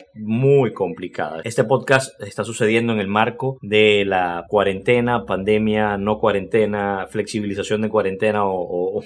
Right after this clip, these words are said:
<laughs> todo un montón de asuntos alrededor del covid diecinueve o del coronavirus.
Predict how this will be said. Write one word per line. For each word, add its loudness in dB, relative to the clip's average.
<laughs> -16
todo 6
un 0
montón 2
de 2
asuntos -4
alrededor 2
del 2
covid 4
diecinueve -2
o 2
del -2
coronavirus. -2